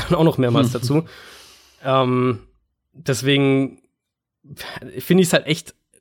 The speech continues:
Speaker 1: bitter für Kyle Shanahan, weil er an sich, der Gameplan war super, das Playcalling war super,
Speaker 2: Ja.
Speaker 1: ähm, die Playdesigns waren super, aber diese Entscheidungen,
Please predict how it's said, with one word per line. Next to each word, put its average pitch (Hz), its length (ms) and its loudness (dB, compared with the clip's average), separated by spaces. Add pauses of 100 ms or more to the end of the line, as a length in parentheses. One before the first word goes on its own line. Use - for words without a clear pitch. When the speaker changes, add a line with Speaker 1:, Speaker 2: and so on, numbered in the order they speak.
(200)
Speaker 1:
bitter 170 260 2
für 175 120 -2
Kyle 165 220 0
Shanahan, 175 460 0 (100)
weil 131 300 2
er 135 240 -2
an 135 100 -2
sich, 165 280 -2
der 127 100 -2
Gameplan 147 380 0
war 139 80 0
super, 143 340 0 (360)
das - 120 -6
Playcalling 143 480 0
war 131 100 0
super, 139 340 0 (300)
Speaker 2:
Ja. 135 180 -2 (120)
Speaker 1:
ähm, 123 100 -2
die 113 80 -6
Playdesigns 143 480 0
waren 139 140 0
super, 147 200 -2
aber 127 160 0
diese 147 240 0
Entscheidungen, 156 680 0